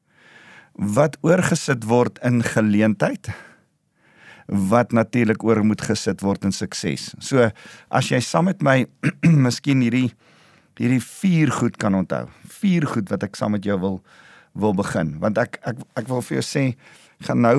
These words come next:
vir jou uit Spreuke hoofstuk vyftien uit lees, so Spreuke hoofstuk sestien, jy kan so lank soontoe blaai, en vandag gaan ek anders, ek lees altyd uit die, uit die twintig twintig vertaling. Man, wat 'n wonderlike vertaling, dis 'n regtig 'n wonderlike,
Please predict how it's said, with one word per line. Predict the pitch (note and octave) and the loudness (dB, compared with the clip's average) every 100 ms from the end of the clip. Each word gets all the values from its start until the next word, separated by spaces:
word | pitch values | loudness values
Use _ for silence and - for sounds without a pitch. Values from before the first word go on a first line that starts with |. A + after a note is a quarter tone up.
| C3 | 2
vir | C#3+ | 2
jou | B2 A2+ | 4 2
uit | G#2+ - | -2 -4
Spreuke | - - - D#3+ D3 - A#2 G#2 - _ - - _ G#2+ | -12 -8 -2 0 2 2 2 2 -6 _ -20 -20 _ 0
hoofstuk | A#2+ - - G#2+ - - _ | 0 0 -6 -6 -6 -20 _
vyftien | - C#3 C#3 - A#2+ G#2+ | -4 0 0 2 2 2
uit | F2+ | 2
lees, | G2 F#2+ - | 0 0 -2
so | G2+ | -10
Spreuke | - A2+ G2 G#2 | -2 -2 0 -2
hoofstuk | - G#2+ - | -2 -10 -6
sestien, | C3 A#2 - G#2 | -4 -4 0 0
jy | F#2+ | 2
kan | G#2 G2 | 0 -2
so | G#2+ | 0
lank | G#2 G#2 | 0 0
soontoe | - A#2+ B2+ | -2 -2 0
blaai, | G#2 G#2+ A2 - - - - | 4 4 4 0 -20 -20 -8
en | B2+ | 0
vandag | E3+ B2+ B2+ D#3 | 4 6 4 4
gaan | E3 | 2
ek | D3+ | 4
anders, | C#3 C#3+ - | 4 2 2
ek | B2+ A#2+ | 0 2
lees | C3 - D#3+ | 0 0 -2
altyd | D#3+ D#3 C#3 | 2 0 0
uit | B2 | 0
die, | A#2+ G#2+ - - - - - | 0 -2 -14 -20 -20 -18 -4
uit | G#2+ | 0
die | A2 _ | -2 _
twintig | C#3+ C#3 C#3 C3+ - | 0 2 0 -4 -4
twintig | C#3 C#3 - C3 | 0 0 0 -4
vertaling. | - A2+ A2+ G#2+ G#2 | -4 -2 2 2 2
Man, | G#2 B2 C#3 C3+ | 0 2 4 4
wat | A#2+ A#2+ | 2 0
'n | A#2+ | 0
wonderlike | G#2 A#2 G#2+ G#2+ A2 | 2 2 2 0 -4
vertaling, | - - G2+ F#2+ F#2 | -6 0 2 2 0
dis | F#2 A2 | -2 -4
'n | G2+ | -4
regtig | G2 A#2+ B2 | -2 -2 -2
'n | G#2 | -2
wonderlike, | G2+ G#2+ G#2+ G#2+ G#2 | 0 0 0 -2 -4